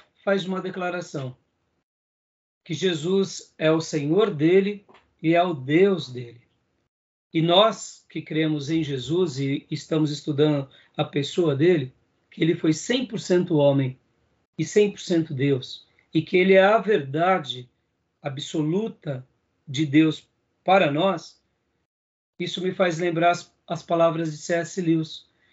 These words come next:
que Deus para mim é como o sol, que depois que eu passei a crer nele, comecei a enxergar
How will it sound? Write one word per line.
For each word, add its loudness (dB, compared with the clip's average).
que -14
Deus 4
para 0
mim 0
é 0
como -2
o -8
sol, -2
que -12
depois 2
que 0
eu 0
passei 2
a 2
crer 0
nele, 2
comecei 2
a 2
enxergar 0